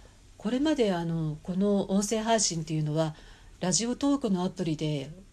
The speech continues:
あの、行ってきたんですが、この度音楽配信アプリのSpotifyとiTunesのポッドキャストにも私アカウントを持つことができて、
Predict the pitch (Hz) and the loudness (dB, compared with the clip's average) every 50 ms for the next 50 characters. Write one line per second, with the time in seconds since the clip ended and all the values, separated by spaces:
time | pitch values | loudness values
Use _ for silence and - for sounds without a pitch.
0 | - - - - 156 156 160 156 151 151 180 165 175 170 170 - 165 - - 185 | -20 -18 -10 -6 -4 -2 -2 -2 -2 -4 -4 -4 -4 -4 -6 -6 -8 -6 -6 -4
1 | 165 156 151 160 156 - 156 165 165 165 151 - - - - - - 185 196 240 | -4 -4 -4 -4 -6 -4 -2 -2 0 0 0 -2 -6 -12 -20 -10 -4 -2 -2 0
2 | - - 214 185 156 156 131 - - - - - - - - 220 240 262 262 277 | 2 2 0 0 0 -4 -10 -10 -12 -16 -18 -18 -14 -6 -2 -2 0 2 2 0
3 | 277 277 269 262 269 269 254 - - 254 247 262 262 262 - 202 185 170 160 156 | 2 2 2 2 4 2 2 2 0 0 0 0 0 0 0 0 0 0 0 0
4 | 156 156 - - - 277 285 269 247 - 196 175 170 156 151 - - - 185 175 | -2 -2 -4 -4 -4 -4 -2 -2 -2 -2 -2 -2 -2 -2 -4 -4 0 0 2 2
5 | 147 143 - - - - - - - 208 226 254 262 - 302 294 285 277 - 190 | 0 -2 -6 -16 -18 -18 -10 -4 -2 2 2 2 2 2 2 4 4 2 2 0
6 | 170 170 165 151 - - 165 160 - 226 208 - 254 277 - - - 220 196 185 | -2 -2 -2 -4 -2 -4 -4 -4 -4 -6 -2 0 0 0 0 0 0 0 0 2
7 | 170 165 156 147 - - - - - 165 156 - 160 - - 170 165 160 - 175 | 0 0 -4 -4 -6 -10 -18 -12 -10 -8 -6 -2 -2 -2 -2 -2 -4 -4 -4 -4
8 | 185 - 208 202 208 202 202 220 202 196 214 214 - - 196 180 180 165 151 151 | 0 2 2 2 2 2 0 0 0 0 0 -2 -2 -2 -4 -2 -2 -2 -2 -2
9 | 156 165 160 - - - 170 165 147 - | -2 -4 -6 -6 -6 -4 -2 -2 -2 -4